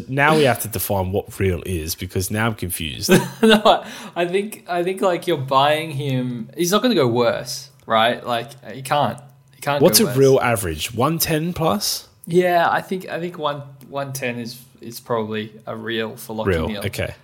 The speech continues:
Speaker 2: I, I think he'll go, I think he'll go one ten plus.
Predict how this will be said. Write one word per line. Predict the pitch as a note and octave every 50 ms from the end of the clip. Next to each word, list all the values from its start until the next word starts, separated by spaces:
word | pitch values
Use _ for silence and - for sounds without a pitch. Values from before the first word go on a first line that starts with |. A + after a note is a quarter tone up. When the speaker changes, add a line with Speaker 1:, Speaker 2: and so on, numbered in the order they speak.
| _
Speaker 2:
I, | - - C#3+ D3 - - C#3 D#3
I |
think | D#3 F3 F3+ F3
he'll | - F3 E3+
go, | E3 D#3 C#3+ C3+ C3 B2+ B2 A#2+ A#2+ - - _ _ _ _ _ _ _ _
I | - C3
think | C#3 D#3+ -
he'll | E3+ D3+ A#2+
go | A#2+ A#2 A#2
one | A2 G#2+ A2 A2
ten | - B2 A2+ A2
plus. | G#2+ A#2 G#2 G2 - - - - -